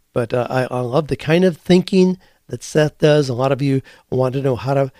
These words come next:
how to think more creatively. That's an idea. How to take a standard old s-, stodgy kind of industry, printing books, selling books, and just do something very different. You don't have to have big numbers if you just do,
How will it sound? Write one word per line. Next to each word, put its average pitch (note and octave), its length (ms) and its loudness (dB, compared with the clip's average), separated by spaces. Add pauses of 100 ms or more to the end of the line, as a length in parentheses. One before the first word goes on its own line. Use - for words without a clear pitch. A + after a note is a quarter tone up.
(160)
how C#3 140 -4
to C#3+ 80 0
think F3 240 0
more D3 140 4
creatively. E3+ 880 -2 (260)
That's C#3 240 -4
an C#3+ 80 2
idea. B2+ 580 -4
How - 120 -8
to C#3+ 100 -2
take D3+ 240 -2
a A#2 60 -6
standard E3 640 -2
old C#3+ 380 -2 (520)
s-, - 120 -12 (300)
stodgy C3+ 520 0
kind C#3+ 220 -2
of C3+ 80 -2
industry, B2 480 -4
printing D3+ 500 -2
books, B2 340 -4
selling C#3 380 -2
books, B2 320 -4 (320)
and C3 100 -6
just D3 200 -4
do B2 120 -4
something C3+ 460 -6
very F#3+ 300 -2
different. - 540 -8 (500)
You C#3 80 -2
don't E3 140 2
have F3+ 160 -2
to D#3+ 80 0
have D3 200 0
big B2 220 -2
numbers F3+ 500 -4 (380)
if - 200 -4
you E3 80 -6
just D#3 200 -4
do, - 100 -8